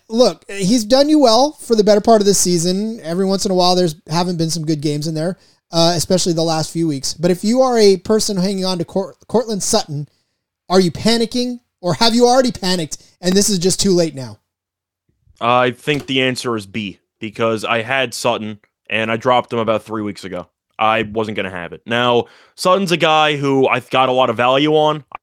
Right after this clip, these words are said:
Speaker 2: I got him, I, in the double-digit rounds, honestly, off of injury, 'cause a lot of people were selling on him. I thought there was upside there. Denver gave him a contract extension,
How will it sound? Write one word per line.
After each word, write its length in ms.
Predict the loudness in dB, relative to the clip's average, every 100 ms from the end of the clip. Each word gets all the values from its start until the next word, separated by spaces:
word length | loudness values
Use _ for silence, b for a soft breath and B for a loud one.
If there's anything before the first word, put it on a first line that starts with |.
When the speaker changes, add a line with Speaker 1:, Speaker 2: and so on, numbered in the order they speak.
| _ _ -6
Speaker 2:
I 100 | -2
got 260 | 2 2 2
him, 240 | -2 -6
I, 200 | -6 -6 -6
in 100 | -6
the 80 |
double-digit 560 | -2 0 0 0 -2 -2
rounds, 440 | -2 0 0 0
honestly, 520 | -2 -2 -4 -10 -8 -2
off 220 | -2 -2
of 120 | -6
injury, 420 | -8 -8 -10 -12 -14 _ _ -8
'cause 80 |
a 40 | -4
lot 140 | -2
of 80 | -2
people 260 | -6 -8 -8
were 120 | -6
selling 360 | -2 0 0 0
on 160 | -2
him. 160 | -4 -10 _ _
I 80 | -4
thought 120 | -2
there 100 | 0
was 100 | 0
upside 360 | 0 0 -2 0
there. 300 | 0 0 -2 _ _
Denver 240 | -2 0
gave 160 | 0 0
him 60 | -2
a 40 |
contract 380 | -2 -4 -2 -6
extension, 580 | -8 -8 -8 -8 -12 -12